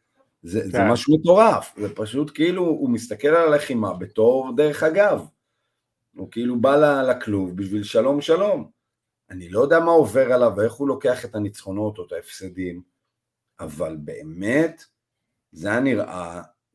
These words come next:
Speaker 1: כאילו הוא לא בא לנצח, יש לו את כל מה שצריך כדי לנצח לוחם כמו ג'ק דאלה, אה, שהוא לוחם סבבה, אבל, אה,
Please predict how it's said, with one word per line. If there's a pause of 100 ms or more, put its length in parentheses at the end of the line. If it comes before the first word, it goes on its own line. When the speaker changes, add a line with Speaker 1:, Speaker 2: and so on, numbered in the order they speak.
Speaker 1:
כאילו
הוא
לא
בא
לנצח, (1040)
יש
לו
את
כל
מה
שצריך
כדי
לנצח
לוחם
כמו
ג'ק
דאלה, (720)
אה,
שהוא
לוחם
סבבה, (640)
אבל, (140)
אה,